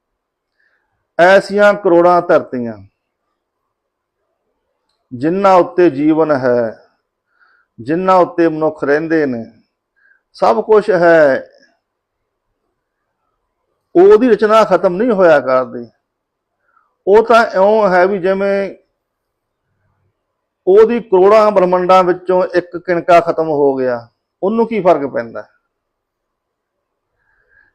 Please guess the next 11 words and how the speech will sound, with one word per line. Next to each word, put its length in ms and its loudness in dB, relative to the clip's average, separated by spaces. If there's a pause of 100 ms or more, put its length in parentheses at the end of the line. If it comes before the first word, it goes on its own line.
(260)
ਇਸ 320 4
ਮਨੁੱਖ 440 -2
ਦੀ 180 -2
ਔਕਾਤ 640 2
ਹੀ 180 -2
ਕੁਛ 240 -4
ਨਹੀਂ 240 -8
ਹੈ। 240 -18 (1500)
ਇਹ 240 4
ਤਾਂ 240 2
ਬਹੁਤ 560 0